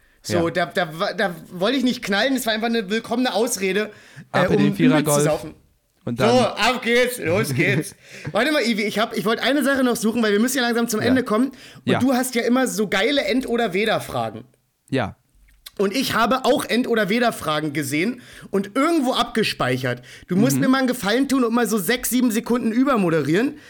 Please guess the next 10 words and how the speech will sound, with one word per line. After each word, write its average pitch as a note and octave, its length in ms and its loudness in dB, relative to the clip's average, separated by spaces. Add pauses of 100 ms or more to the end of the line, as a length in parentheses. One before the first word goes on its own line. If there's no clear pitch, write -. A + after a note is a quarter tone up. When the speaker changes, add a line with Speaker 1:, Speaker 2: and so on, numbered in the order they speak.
(140)
Speaker 1:
damit, G3+ 320 2
äh, - 60 -4
Speaker 2:
Gerne. G#3+ 240 2
Speaker 1:
damit G#3 160 4
der A3+ 80 2
Papa A#3 260 -2
hier A#3 160 4
das G#3+ 160 0
findet. A#3+ 460 2 (360)
Weil D#3 300 2